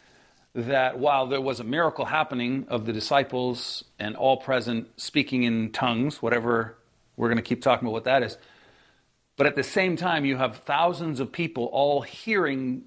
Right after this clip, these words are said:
this group in their own language. It almost sounds like there's a miracle happening at their ears. Um, just to give you a little more clarity on this, it says in verse eight, "And, and how is it that we hear each of us in his own native language?" And we get a list of some of the, the regions of the world.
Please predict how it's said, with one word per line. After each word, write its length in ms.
this 240
group 360
in 120
their 120
own 160
language. 340
It 120
almost 380
sounds 200
like 100
there's 140
a 40
miracle 360
happening 640
at 160
their 260
ears. 560
Um, 440
just 220
to 60
give 200
you 280
a 60
little 260
more 400
clarity 320
on 120
this, 120
it 80
says 240
in 80
verse 240
eight, 220
"And, 180
and 120
how 260
is 100
it 60
that 80
we 100
hear 180
each 220
of 80
us 160
in 60
his 120
own 160
native 240
language?" 380
And 80
we 80
get 120
a 40
list 500
of 120
some 220
of 100
the, 280
the 120
regions 480
of 160
the 60
world. 360